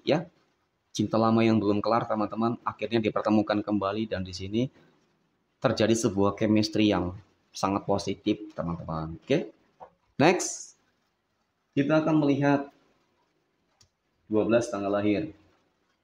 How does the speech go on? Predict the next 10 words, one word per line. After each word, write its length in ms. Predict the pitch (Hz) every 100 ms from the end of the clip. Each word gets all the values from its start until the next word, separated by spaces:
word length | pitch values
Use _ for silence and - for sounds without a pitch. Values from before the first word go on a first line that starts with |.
| _ _ _ _ 98
yang 240 | 90 85
akan 320 | 98 127 135
mendapatkan 560 | 123 120 127 - 135 131
keberuntungan 720 | 113 95 98 92 90 92 85 85 - _ _ _ _ _ _ - _ _
dari 240 | 90 85 85
teman-teman 960 | 87 85 85 87 107 117 117 117 113 113 - - - _ _ _ _ _ -
Capricorn 720 | 92 - 92 85 87 90 82
di 240 | 80 85
hari 320 | 85 85 80 -
ini. 560 | 82 85 95 117 147